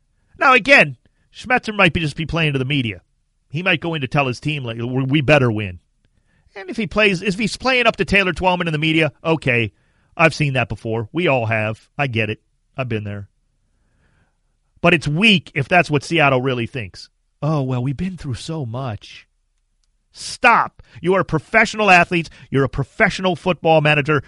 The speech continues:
Your job is to win. That's it. You're not here to mold men. You're not some high school coach who's trying to keep kids out of trouble, trying to make sure they get an education, or some college coach where they get an a-, a scholarship to a D three school.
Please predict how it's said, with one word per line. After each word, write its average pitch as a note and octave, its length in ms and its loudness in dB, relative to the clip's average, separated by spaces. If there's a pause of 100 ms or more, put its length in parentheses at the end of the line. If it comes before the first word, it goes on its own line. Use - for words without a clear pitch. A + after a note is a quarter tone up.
(220)
Your E3 120 4
job D#3+ 380 8
is C3+ 80 4
to B2+ 100 4
win. A#2+ 560 -2 (480)
That's C3 200 -6
it. A#2+ 300 -4 (480)
You're F3+ 120 2
not A#3 160 8
here G#3 180 6
to G#3 80 2
mold F3 440 4
men. D#3+ 540 6 (1000)
You're F#3 120 0
not A3+ 200 6
some G#3+ 160 -2
high F3+ 220 6
school E3+ 320 -2
coach D#3 600 0 (440)
who's C#3+ 140 -2
trying F3 200 6
to - 60 6
keep E3 260 -6
kids D3+ 260 2
out D3 120 4
of C#3 60 -2
trouble, C#3+ 640 6 (560)
trying D#3+ 200 4
to D#3 40 2
make D#3 200 2
sure D#3 200 0
they D3 120 2
get C#3+ 180 4
an D3 80 2
education, C#3 600 -2
or C3 60 -6
some C#3 180 -6
college C3+ 500 0
coach C3+ 300 2
where B2+ 80 0
they B2 100 2
get B2+ 160 2
an B2+ 80 0
a-, C3 340 0
a - 20 -8
scholarship C3 720 -2
to D3+ 120 -2
a B2+ 40 0
D C3+ 300 -6
three C3 300 -10
school. B2+ 240 -10